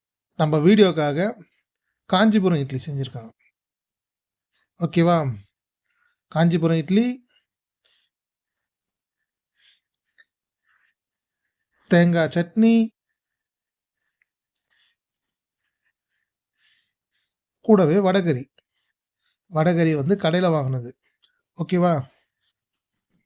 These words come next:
ஒரு விஷயம் தெரியல உங்களுக்கு தான்,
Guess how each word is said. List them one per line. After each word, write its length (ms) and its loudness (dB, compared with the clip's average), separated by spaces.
ஒரு 200 2
விஷயம் 220 2
தெரியல 260 2
உங்களுக்கு 260 -2
தான், 120 -6